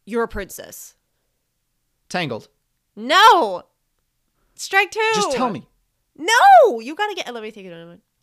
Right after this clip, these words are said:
Speaker 1: The Chicken Lives.
Speaker 2: Oh, <sighs> right, right, right. Oh my God. I literally just watched this movie, like, the other week, Moana, right? 'Cause he
Speaker 1: Yeah,
Speaker 2: says
Speaker 1: okay.
Speaker 2: when they're, yeah. 'Cause I think when she gets onto the boat, he says that. He's like, "If you start singing." <laughs>
Speaker 1: <laughs> If you start singing,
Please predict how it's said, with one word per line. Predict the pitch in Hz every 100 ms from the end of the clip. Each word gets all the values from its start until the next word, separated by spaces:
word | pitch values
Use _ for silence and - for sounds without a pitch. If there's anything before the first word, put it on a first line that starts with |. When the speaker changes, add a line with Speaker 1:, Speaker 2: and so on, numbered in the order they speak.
| _ _ _ _ _
Speaker 1:
The | 262
Chicken | 254 - 370 359 330 311
Lives. | 294 269 226 190 170 - _ _ _ _ _ _ _ _ _ _ -
Speaker 2:
Oh, | 185 226 226 208 180 175 - - - - -
<sighs> | _ 131
right, | 147 180 127
right, | 143 160 139
right. | 135 139
Oh | 151
my | 143
God. | 131
I | 151
literally | 156 170 170
just | 131 147 143 147
watched | 143
this | 143 113
movie, | 135 127 120
like, | 117
the | 127
other | 123
week, | 110 117
Moana, | 123 123 113 101 107
right? | 123 113 95
'Cause | 143 127
he | 135
Speaker 1:
Yeah, |
Speaker 2:
says | 156 135
Speaker 1:
okay. | 214 170 170 -
Speaker 2:
when | 143 147
they're, | 147 135
yeah. | 131 - - - - _
'Cause | - 139
I | 139
think | 165 160 -
when | 147
she | - 139
gets | 156 143 - 127
onto | 143 143
the | 135
boat, | - 120 104 -
he | 127 117
says | - 113 101
that. | 101 -
He's | 107
like, | -
"If | -
you | 110
start | 135
singing." | - 107 98 - -
<laughs> | 202 -
Speaker 1:
<laughs> | -
If | 320 - 294 233 190
you | 190
start | 220 220 220
singing, | - 95 -